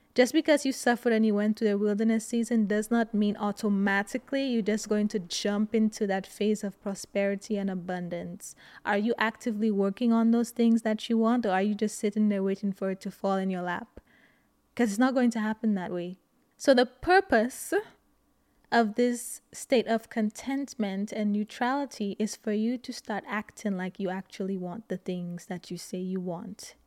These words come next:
It's time for you to be more disciplined. It's time for you to take inspired action.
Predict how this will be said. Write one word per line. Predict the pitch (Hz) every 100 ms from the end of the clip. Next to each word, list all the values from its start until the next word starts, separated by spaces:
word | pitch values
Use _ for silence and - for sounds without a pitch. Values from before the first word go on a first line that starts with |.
| _ -
It's | 208
time | - 220 220
for | 240
you | 220 220
to | 214
be | 196 208
more | 196 190
disciplined. | 185 196 - 247 294 302 320 320 - -
It's | 226 -
time | 208 214
for | 226
you | 208
to | 214
take | - 202
inspired | - 202 - - 202 190 -
action. | 202 202 - - 269 285 311